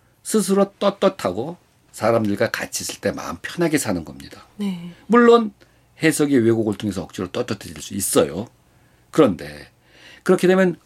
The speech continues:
Speaker 1: 원시 두뇌에 자연스럽게 감정을 처리하는 영역과 내가 왜곡을 담당하는 좀 더 대뇌에 발달된 영역 사이에 소통이 원활하지 못해집니다.
Speaker 2: 음.
Speaker 1: 이 아래쪽에서 치고 올라오면 위쪽에서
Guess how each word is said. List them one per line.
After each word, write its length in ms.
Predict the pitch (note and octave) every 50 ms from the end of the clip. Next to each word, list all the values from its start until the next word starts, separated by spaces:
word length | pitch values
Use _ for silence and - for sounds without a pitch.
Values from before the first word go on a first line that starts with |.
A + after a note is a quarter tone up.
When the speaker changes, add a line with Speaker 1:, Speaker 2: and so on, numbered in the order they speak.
| _
Speaker 1:
원시 480 | - G#2 A#2 C3+ D#3 D#3+ D3+ - F3 E3
두뇌에 420 | C#3+ C#3+ C#3 D3 D3 D3+ D#3 D#3+
자연스럽게 920 | D#3 - - - B2+ C#3 D#3+ F3 F3+ F#3 F#3 E3+ F3 F3 E3 - - F3+ E3+
감정을 360 | - C#3+ C3+ C#3 C3+ C3 A#2+
처리하는 400 | - - A#2+ A2+ G2+ G2+ F#2+ F#2
영역과 580 | E2+ D#2+ D#2 - - - - C3 F3 G#3+ G3+ - _ _ _ _ _ - - - - -
내가 200 | - C3+ C#3 D3+
왜곡을 460 | D3 C3 C#3 D#3 D#3+ D#3 D3+ E3 D#3 C3+
담당하는 680 | C#3 C3 C3 B2+ C3 B2 B2 B2+ C#3 F3+ A3+ B3+ A3+ - - - - - - -
좀 200 | - - D3+ D3+
더 160 | C3+ C3 B2 A2
대뇌에 500 | - A#2+ C3 C#3+ C#3 C3+ B2+ B2 B2 G2+
발달된 540 | - A2 A2 - - C3+ A#2 A#2+ A2+ A2
영역 220 | G#2 G2+ G2 F2+ -
사이에 420 | - G2+ G2+ B2 D#3 F#3+ A3 G3 _ _ _ _ _ _ _
소통이 640 | - - G3 F#3 - - - F#3+ G#3 A#3+ A#3+ G#3 _ _ _ _ _ _ _ _ _ _ _ -
원활하지 460 | C3+ D3+ F3 F#3 F#3 F3+ F#3+ F3 D#3+
못해집니다. 760 | B2 A#2+ B2 - - G3 F#3 F3+ B2+ F#2+ F2+ F2 G2 - - _ -
Speaker 2:
음. 200 | G#3+ G3+ F#3+ - _ _ _ -
Speaker 1:
이 40 | A3+
아래쪽에서 460 | G#3+ - F3 G#3 A3 G3 A3 A3 A3
치고 240 | G#3 - - A3+ A#3
올라오면 400 | F3+ E3 F3 F#3 F#3+ G3+ G#3+ F3+
위쪽에서 640 | D#3 D#3+ - - G#3 F#3+ F#3 E3 G3+ A#3 A#3 G#3+ -